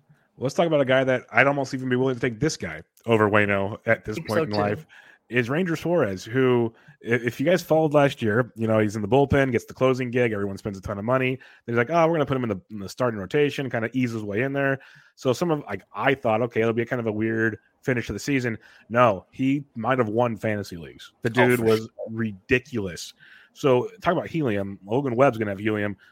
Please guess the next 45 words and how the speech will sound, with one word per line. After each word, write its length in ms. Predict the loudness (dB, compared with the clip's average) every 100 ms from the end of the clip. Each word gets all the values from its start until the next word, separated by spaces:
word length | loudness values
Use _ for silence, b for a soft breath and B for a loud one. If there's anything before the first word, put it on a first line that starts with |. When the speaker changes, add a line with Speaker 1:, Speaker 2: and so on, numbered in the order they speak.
| b -4
Speaker 1:
Ranger 220 | -2 -2
Suarez 340 | 0 2 2
should 180 | 2 0
as 140 | 0 2
well. 380 | 2 2 0 b b b
Where 140 | 0
do 60 | 2
you 60 | 2
see 200 | -2 -2
him 180 | -2
in, 340 | -4 -8 -6 -4
uh, 80 | -2
going 240 | -2 -2
in 60 | -4
twenty 220 | -6 -6
twenty-two? 400 | -8 -10 -10 -12 _ _ -2
Speaker 2:
By 120 | 0
the 100 | 2
way, 120 | 2
I'm 140 | 2 2
with 220 | 0 0
you 60 | -2
where 80 | 0
I 80 | 0
was 100 | -2
like, 160 | -6 -6
"How's 300 | -4 -4 -4
this 220 | -6 -6
gonna 240 | -8 -6
work?" 240 | -4 -4 0
I 60 |
had 100 | 4
actually 280 | 4 2 -6
picked 260 | -8 -8 -6
him 100 | -8
up 180 | -10
for 120 | -14 -12
saves. 420 | -4 -4 -2 0
Speaker 1:
Oh, 80 | 0
I 80 |
dropped 240 | 0 0 2
him. 40 |
Speaker 2:
Thankfully, 460 | 0 -2 -8 -10 -14 _ _ 2
pardon 200 | 2 2
me? 160 | -2